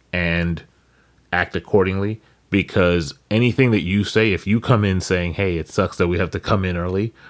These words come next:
or leave late," that magnifies. People look up to you.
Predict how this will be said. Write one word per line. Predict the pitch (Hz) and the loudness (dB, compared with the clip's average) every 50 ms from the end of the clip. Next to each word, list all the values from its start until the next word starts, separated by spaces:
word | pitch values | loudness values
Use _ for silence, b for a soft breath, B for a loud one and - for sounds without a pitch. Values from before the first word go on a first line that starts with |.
| B B | B B
or | B 92 87 | B 0 0
leave | 87 87 95 101 87 82 | 2 2 2 0 0 0
late," | 90 87 98 127 - - _ _ b b b b b b b b b b b b b b b b _ _ _ _ _ _ - - 101 95 82 - - _ _ _ _ _ _ _ _ - | 0 0 0 -2 -2 -4 _ _ b b b b b b b b b b b b b b b b _ _ _ _ _ _ -14 -10 -10 -10 -10 -12 -16 _ _ _ _ _ _ _ _ -4
that | 113 107 110 98 82 | 0 2 2 2 2
magnifies. | 92 95 85 90 90 87 82 - - 82 73 73 - | 0 0 0 0 0 -2 -4 -4 -6 -8 -10 -10 -4
People | - - 113 - 101 101 | 0 0 2 2 4 2
look | 95 90 - - | 2 2 2 0
up | 90 82 - | -2 -2 -2
to | - - | -6 -10
you. | - - | -10 -10